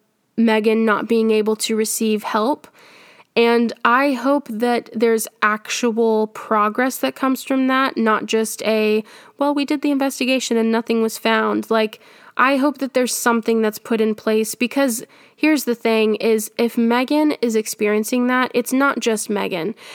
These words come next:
And that's another reason why people who watch this interview will say, "Oh, well, she was just being whiny," or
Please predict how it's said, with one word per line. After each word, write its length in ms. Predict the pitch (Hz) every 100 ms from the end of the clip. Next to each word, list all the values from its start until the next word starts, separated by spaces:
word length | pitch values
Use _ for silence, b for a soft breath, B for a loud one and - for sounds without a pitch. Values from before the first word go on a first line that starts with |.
| B
And 140 | 247 277
that's 180 | 294
another 360 | 285 277 262 277
reason 300 | 262 233 226
why 140 | 220
people 340 | 220 240 220 233
who 140 | 233
watch 400 | 214 220 220 -
this 180 | 226 226
interview 460 | 240 254 220 220 208
will 160 | 214
say, 480 | - - 220 214 214
"Oh, 160 | - 254
well, 160 | 262
she 200 | 247 262
was 100 | 262
just 260 | 247 269 -
being 280 | 262 262 240
whiny," 540 | 247 254 247 247 240
or 360 | - 226 220